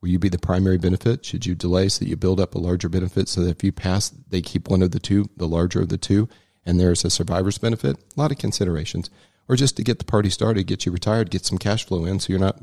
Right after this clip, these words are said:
relying on all your investment dollars for the total income solution.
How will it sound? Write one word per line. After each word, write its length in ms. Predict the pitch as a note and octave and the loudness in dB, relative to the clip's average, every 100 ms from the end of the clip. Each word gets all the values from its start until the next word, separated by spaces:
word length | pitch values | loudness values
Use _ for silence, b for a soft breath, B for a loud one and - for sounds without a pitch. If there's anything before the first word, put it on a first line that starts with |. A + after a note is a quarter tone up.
| A2 | -8
relying 340 | F#2+ F#2+ G2+ G#2+ | -2 2 2 2
on 80 | A2 | 0
all 260 | G2 G#2 | 2 4
your 160 | G#2 G#2 | 4 4
investment 480 | G#2 G2 A#2+ - - | 2 2 0 -2 -2
dollars 360 | E2 F2+ G2 b b b _ | -2 -2 -4 b b b _
for 100 | G#2+ | -2
the 120 | G#2 | 0
total 340 | - G2 G2+ | 0 0 -2
income 400 | - F2+ E2+ F2 | 2 2 2 -4
solution. 520 | E2 F2+ G#2 - D#2+ | -4 -2 -2 -2 -6